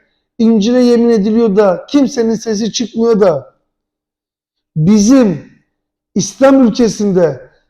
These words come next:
sizin karşıtlığınız neden İslam'a? Sizin derdiniz neden Türkiye'yi bölmeye çalışmakta?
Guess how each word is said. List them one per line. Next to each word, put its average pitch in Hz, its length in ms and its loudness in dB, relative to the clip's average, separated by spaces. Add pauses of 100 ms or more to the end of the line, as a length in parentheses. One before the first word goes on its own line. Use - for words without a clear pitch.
sizin 233 480 0
karşıtlığınız 220 1080 -2 (160)
neden 190 300 0
İslam'a? 185 720 -2 (1200)
Sizin 226 480 2
derdiniz 240 440 4
neden 233 420 0
Türkiye'yi 302 440 2
bölmeye 226 360 0
çalışmakta? 156 760 -10